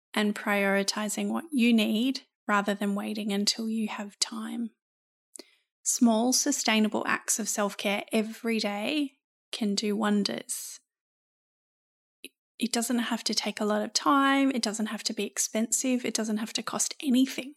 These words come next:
actually. It might just be a walk around the block with the dog. That's my go-to. Or perhaps reading a book for fifteen minutes by yourself. Don't hold out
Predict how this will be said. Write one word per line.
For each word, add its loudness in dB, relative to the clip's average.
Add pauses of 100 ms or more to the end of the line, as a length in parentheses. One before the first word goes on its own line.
(140)
actually. -2 (180)
It -2
might -2
just -4
be 0
a 0
walk 0
around 0
the -2
block -4 (280)
with -6
the -6
dog. -2 (1040)
That's -4
my -2
go-to. 0 (800)
Or 6
perhaps 0
reading 2
a -2
book -8 (400)
for -4
fifteen -4
minutes -6
by 0
yourself. -6 (1500)
Don't 2
hold 4
out 4